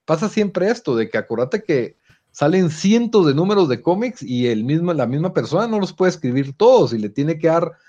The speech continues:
cierta libertad de creatividad al, al escritor y dibujante de turno que va a crear un nuevo personaje o un nuevo aspecto del mismo personaje. Entonces,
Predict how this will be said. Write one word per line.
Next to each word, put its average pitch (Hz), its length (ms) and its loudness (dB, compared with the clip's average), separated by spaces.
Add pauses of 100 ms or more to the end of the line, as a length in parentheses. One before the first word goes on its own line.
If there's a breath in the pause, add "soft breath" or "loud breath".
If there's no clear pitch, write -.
(140 soft breath)
cierta 170 400 2
libertad 127 440 0
de 160 100 0
creatividad 123 580 -2
al, 175 200 0
al 101 140 -8
escritor 135 560 -2
y 135 60 2
dibujante 120 460 -2
de 143 100 4
turno 160 540 -4 (420 soft breath)
que 147 80 2
va 135 100 4
a 143 60 0
crear 135 240 2
un 143 140 0
nuevo 139 200 2
personaje 127 600 0
o 151 60 6
un 127 200 0
nuevo 135 260 2
aspecto 160 560 0
del 101 160 -4
mismo 123 320 -4
personaje. 135 480 -6
Entonces, 143 560 -4